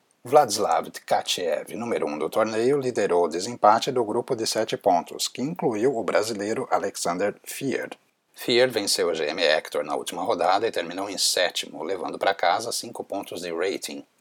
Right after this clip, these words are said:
Pois é, não é fácil nem pros grandes mestres. Ao menos a entrega da pizza deu certo. E hoje, segundona, um dia depois da última rodada, Nigel Short tweetou que era dia do jantar de encerramento e de ver os grandes mestres ficarem bêbados e jogarem simultâneas.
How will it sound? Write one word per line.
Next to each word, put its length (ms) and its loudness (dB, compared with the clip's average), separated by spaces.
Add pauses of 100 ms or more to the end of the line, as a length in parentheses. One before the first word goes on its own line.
(160)
Pois 240 4
é, 260 4
não 100 -4
é 80 0
fácil 360 2
nem 240 -6
pros 160 -6
grandes 240 -4
mestres. 560 -6 (260)
Ao 160 6
menos 460 -4
a 40 -4
entrega 380 -2
da 100 2
pizza 360 -6
deu 160 -2
certo. 440 -2 (280)
E 100 4
hoje, 340 4
segundona, 640 2
um 100 -4
dia 140 0
depois 400 -2
da 100 0
última 300 -2
rodada, 500 4
Nigel 540 0
Short 500 0
tweetou 540 0
que 140 -4
era 260 2
dia 320 0
do 140 -2
jantar 480 -2
de 100 -6
encerramento 800 -4
e 80 -4
de 140 -6
ver 260 0
os 80 -4
grandes 320 -4
mestres 460 -6
ficarem 480 -4
bêbados 560 -4
e 40 -4
jogarem 540 0
simultâneas. 1080 -4